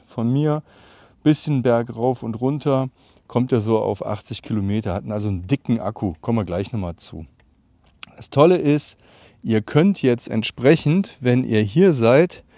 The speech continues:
ähm, also angeschaltet wird hier unten, wenn ihr hier seid und beides gleichzeitig haltet, schaut, dann geht er in einen Programmierungsmod. Und wenn ihr dann auf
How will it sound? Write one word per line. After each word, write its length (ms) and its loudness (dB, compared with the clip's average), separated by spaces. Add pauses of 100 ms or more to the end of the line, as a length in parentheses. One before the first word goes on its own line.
(520)
ähm, 520 4
also 180 -2
angeschaltet 580 0
wird 120 -2
hier 180 -2
unten, 460 0 (180)
wenn 140 -2
ihr 60 4
hier 180 4
seid 220 2
und 220 -4
beides 380 4
gleichzeitig 760 -2
haltet, 500 -2 (760)
schaut, 420 -4 (800)
dann 180 -4
geht 220 2
er 100 6
in 100 0
einen 280 -2
Programmierungsmod. 1500 -4 (720)
Und 180 -2
wenn 140 4
ihr 120 4
dann 420 2
auf 560 2